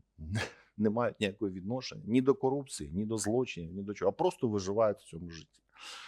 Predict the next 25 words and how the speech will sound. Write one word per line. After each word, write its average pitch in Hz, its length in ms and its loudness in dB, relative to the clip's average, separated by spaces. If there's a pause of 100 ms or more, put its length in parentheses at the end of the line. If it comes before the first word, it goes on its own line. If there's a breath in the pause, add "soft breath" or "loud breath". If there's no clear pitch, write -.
(300 loud breath)
Ну, 208 120 12
в 208 80 8
принципі, 117 920 4 (680)
це, 104 200 4 (100)
це - 140 6
все, 156 260 2
що 101 140 -6
я 95 80 -2
хотів - 360 -8
сказати 117 520 -4 (480 soft breath)
з - 80 -18
цього 110 200 10
важливого 87 440 2
запитання. - 680 -6
Треба 151 340 10
пацієнтам 147 880 6
і 101 140 -2
громадянам 120 520 -2
України 147 300 -2
треба 113 320 2
розуміти, 117 520 -2
що 110 180 -8
будь-яке 104 360 0
закручування 90 680 -2
гайок 135 380 2